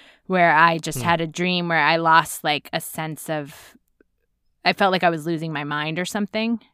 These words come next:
Speaker 1: And then I became very afraid that I, um,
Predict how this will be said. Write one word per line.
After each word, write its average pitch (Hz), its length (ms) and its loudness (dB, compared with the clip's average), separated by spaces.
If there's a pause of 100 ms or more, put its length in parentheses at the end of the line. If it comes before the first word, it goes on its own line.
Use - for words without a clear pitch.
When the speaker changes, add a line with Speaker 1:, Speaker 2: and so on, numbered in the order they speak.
(140)
Speaker 1:
And 175 100 -2
then 165 80 -2
I 160 100 -2
became 160 240 -6
very 147 180 -4
afraid 151 720 -4
that 151 280 0
I, 151 320 -2
um, 147 480 -8